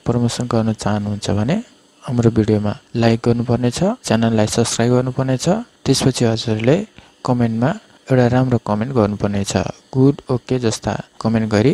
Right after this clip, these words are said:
हामी च्यानलसँग जोडिनुपर्नेछ। त्यसपछि लकी ड्रमा पर्नुभयो भने एकजना विजेताको YouTube-को link यस अब आउने च्यानलको भिडियोमा राखिदिन्छु र भिडियोको डिस्क्रिप्सनमा Telegram-को लिङ्कमा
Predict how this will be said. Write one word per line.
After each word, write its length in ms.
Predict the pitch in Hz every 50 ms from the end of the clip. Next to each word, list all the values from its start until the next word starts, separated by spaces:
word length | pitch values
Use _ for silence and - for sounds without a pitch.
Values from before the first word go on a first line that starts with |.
| - -
हामी 140 | - 117 113
च्यानलसँग 560 | 110 - - 113 113 110 107 - - 120 127 143 131
जोडिनुपर्नेछ। 720 | 120 - 110 107 104 104 101 - - 98 98 98 101 - - 98 - -
त्यसपछि 400 | - 127 - - 127 123 - 127
लकी 240 | 120 117 - - 123
ड्रमा 240 | 110 120 113 113 110 107
पर्नुभयो 560 | - - 110 113 113 110 104 98 92 92 90
भने 260 | 92 98 98 104 127 170 202 - - _
एकजना 500 | 123 135 135 127 - - 127 117 117 113 110 110 117
विजेताको 600 | 123 113 - 123 110 - 107 95 95 - - 147 180 - - -
YouTube-को 500 | 131 120 113 - - 117 113 - - 107
link 380 | 107 107 120 143 180 208 -
यस 140 | 123 120 - -
अब 140 | 123 127 127
आउने 380 | 123 120 120 117 117 117 113 107 -
च्यानलको 360 | - 117 113 113 110 - - 104
भिडियोमा 380 | 107 104 101 104 101 98 101 98
राखिदिन्छु 520 | 98 101 110 107 - - 117 117 - - 180 233 254 - _ -
र 140 | 107 107 107 107
भिडियोको 400 | 117 113 107 117 113 - - 110 110
डिस्क्रिप्सनमा 680 | 117 110 - - - 117 - - - 113 110 110 107 104 -
Telegram-को 600 | - 139 127 127 127 123 107 110 107 107 - 107
लिङ्कमा 320 | 107 107 107 104 101 101